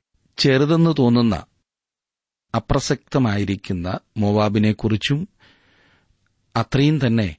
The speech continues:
സമയമെടുത്ത് അല്ലെങ്കിൽ അധ്യായമെടുത്ത് സംസാരിച്ചത് ആശ്ചര്യമായി തോന്നാമല്ലേ? എന്നാൽ യശയാവിന്റെ കാലത്തിനു മുമ്പ് ദാവീദിന്റെ കാലത്ത് മോവാബ് വളരെ വലുതും പ്രധാനപ്പെട്ടതുമായ ഒരു രാജ്യമായിരുന്നു.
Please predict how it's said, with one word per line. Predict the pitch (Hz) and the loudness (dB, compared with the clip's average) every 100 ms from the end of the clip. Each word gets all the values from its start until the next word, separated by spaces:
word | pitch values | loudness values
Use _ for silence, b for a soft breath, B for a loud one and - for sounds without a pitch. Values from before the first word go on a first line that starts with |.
| _ _ _ _ _ _ _ _ _ _ _ _ - | _ _ _ _ _ _ _ _ _ _ _ _ -10
സമയമെടുത്ത് | - 107 110 110 92 92 | -2 0 2 2 0 -2
അല്ലെങ്കിൽ | 98 104 98 | -2 0 -2
അധ്യായമെടുത്ത് | 90 90 107 110 87 95 87 - | -2 0 2 0 -2 -4 -6 -6
സംസാരിച്ചത് | - 92 - 98 101 - 101 - - | -6 -6 -2 -2 -2 -2 -2 -4 -2
ആശ്ചര്യമായി | 104 - 107 98 90 | -2 0 0 0 -2
തോന്നാമല്ലേ? | - 80 82 104 117 - _ _ _ _ _ _ _ _ _ _ - | -4 -6 -4 -4 -6 -8 _ _ _ _ _ _ _ _ _ _ -6
എന്നാൽ | 151 151 113 - B B B B B | -2 -2 -4 -8 B B B B B
യശയാവിന്റെ | 127 - 131 135 143 147 | -2 2 2 2 0 0
കാലത്തിനു | 123 113 117 - 123 | 0 2 0 2 0
മുമ്പ് | 113 98 101 117 95 80 _ _ _ _ _ | 2 2 4 2 0 -8 _ _ _ _ _
ദാവീദിന്റെ | - 95 98 113 113 123 123 117 - | -4 0 2 2 2 2 2 -4 -6
കാലത്ത് | 95 95 110 - 87 85 - - | -2 0 0 -2 -6 -8 -10 -4
മോവാബ് | 95 101 113 127 131 98 | 0 2 2 2 0 -2
വളരെ | 82 104 120 | -2 0 2
വലുതും | 131 117 123 135 90 117 - | 4 4 4 2 0 -4 -6
പ്രധാനപ്പെട്ടതുമായ | 92 92 90 107 151 156 135 135 127 117 113 | -8 -4 -2 0 0 0 -4 -2 0 2 2
ഒരു | 104 | 0
രാജ്യമായിരുന്നു. | 92 85 82 78 78 76 - | 0 -2 -2 -6 -6 -8 -12